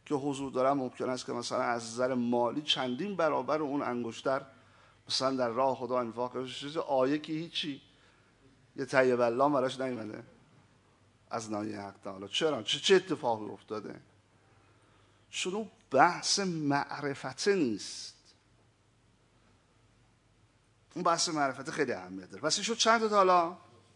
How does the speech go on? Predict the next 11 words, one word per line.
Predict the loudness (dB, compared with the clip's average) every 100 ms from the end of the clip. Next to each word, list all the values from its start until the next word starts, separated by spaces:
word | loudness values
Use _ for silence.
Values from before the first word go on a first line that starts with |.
| _ -8
دو | -6
تا. | -6 -8 -10 -20 _ _ _ _ _ _ _ _ -20 _ _ -20 -20 -20 -20 -20 _ _ _ -20 -20 -20 _ -20 -20 -20 -14
خب | -8 -8 -2
خواهی | 2 2
نشوی | 2 -2 -4 -4 -4
رسوا | -6 -8 -6 -6
دیگه، | -6 -8
هم | -8
اینجا | -12 -12 -10 -10
ما | -12
بگیم | -12 -14 -16